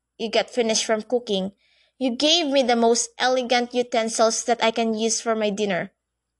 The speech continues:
You prepared the chicken adobo for me just like what my mama prepared for me in my world. I was pretending that everything was going well.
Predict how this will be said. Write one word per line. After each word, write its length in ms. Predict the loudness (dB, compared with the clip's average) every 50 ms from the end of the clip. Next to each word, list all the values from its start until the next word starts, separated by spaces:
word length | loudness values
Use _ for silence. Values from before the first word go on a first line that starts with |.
| _ _ _
You 140 | -10 -10
prepared 520 | -6 -4 -6 -4 0 2 4 6 6 4 2
the 60 | 0
chicken 340 | -4 -4 -6 0 0 2 2
adobo 500 | 2 -2 0 2 2 2 4 2 0 0
for 180 | 2 2 2
me 220 | 2 2 0 -2 -2
just 420 | 0 -2 -2 0 -2 -4 -4 -4
like 260 | -2 -2 -2 -2 -2
what 220 | -2 -2 -2 -2 -2
my 120 | -2 -2
mama 340 | 0 2 2 2 2 0 -2
prepared 480 | -2 -2 -4 -2 -2 -2 0 0 -2 -2
for 120 | -4 -2
me 200 | -2 -2 -2 -2
in 100 | -2 -2
my 140 | -2 -2 -2
world. 440 | -2 -2 -2 0 0 0 -2 -4 -8 _ _ _ _ _ _ _ _ _ _ -20 _ _ _ _ _ -4
I 140 | -2 -2 0
was 320 | 4 4 4 4 2 0
pretending 880 | 0 0 0 2 2 0 2 2 0 0 0 2 2 2 0 -2 -4 -6 _ _
that 280 | -4 -2 0 0 0 0 -4 _ _ _
everything 520 | -2 -2 -2 0 2 0 0 2 2 2 4
was 180 | 4 2 2
going 420 | 2 2 4 4 4 4 2 2 2
well. 380 | 4 4 4 4 2 -2 -4